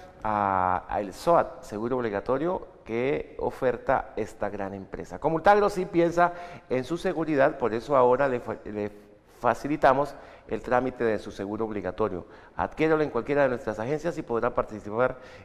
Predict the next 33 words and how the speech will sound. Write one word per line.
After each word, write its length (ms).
en 160
espectaculares 680
sorteos. 540
Recuerde, 640
Freddy 300
Rincón 460
está 260
hoy 160
en 100
dificultades, 760
un 100
accidente 380
que 100
tuvo 200
en 60
Cali, 400
eh, 260
con 160
un 140
bus, 280
se, 120
se, 180
bueno, 240
como 220
decimos 320
popularmente, 480
se 160
comió 260
un 60
pare 300
y 120
terminó 500
en, 120